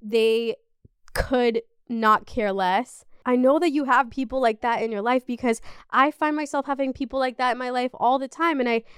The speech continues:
I never realize, and I'm like, Damn, like, I don't think that this person ever really had good intentions for me. I don't think this person really wanted the best for me. I think that this person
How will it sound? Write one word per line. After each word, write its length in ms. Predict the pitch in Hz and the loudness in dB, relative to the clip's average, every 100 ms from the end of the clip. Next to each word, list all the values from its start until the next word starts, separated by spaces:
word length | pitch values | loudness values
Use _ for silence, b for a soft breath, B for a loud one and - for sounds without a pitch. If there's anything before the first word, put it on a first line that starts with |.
| b | b
I 100 | - 247 | -2 2
never 280 | 269 277 | 2 0
realize, 560 | 233 220 262 359 294 240 | -2 -2 0 4 2 0
and 80 | 247 | -4
I'm 120 | 247 | -4
like, 280 | 254 226 - | -4 -6 -6
Damn, 400 | 262 302 302 233 | -4 0 0 0
like, 240 | 220 208 - b b b b | 0 -2 -6 b b b b
I 100 | 269 | 0
don't 300 | 302 339 - _ | 2 0 -4 _
think 280 | 254 269 - | 0 0 2
that 200 | 262 214 | 0 0
this 160 | 220 | -4
person 720 | - 247 240 - 233 226 220 - | -4 -2 -2 -2 -2 -2 -4 0
ever 640 | 208 208 233 226 233 233 233 _ _ _ _ _ _ _ _ - | 0 2 -2 -4 -2 -2 -4 _ _ _ _ _ _ _ _ -8
really 480 | 226 247 254 262 | -2 4 4 2
had 240 | 240 240 220 | 0 0 0
good 140 | 240 | -2
intentions 540 | 226 226 247 262 262 240 | -2 -2 -2 -2 -2 -2
for 160 | 220 | -2
me. 160 | 220 226 | -2 0
I 100 | 202 | 0
don't 260 | 226 247 | 0 -2
think 220 | - 247 233 | -4 -4 -2
this 160 | 233 | -4
person 420 | - 240 233 240 233 B B B | -2 -4 0 -2 -2 B B B
really 340 | 226 247 247 | 0 0 0
wanted 320 | 220 226 220 | 2 2 2
the 60 | 208 | -2
best 340 | 208 226 - | 0 0 0
for 100 | - | -6
me. 200 | 220 226 - | -2 -2 -2
I 100 | 233 | -2
think 220 | 277 277 | -2 0
that 140 | 269 | 0
this 180 | 240 240 | 0 -4
person 720 | - 240 240 - 240 226 226 | -2 -2 -2 -2 -2 0 -2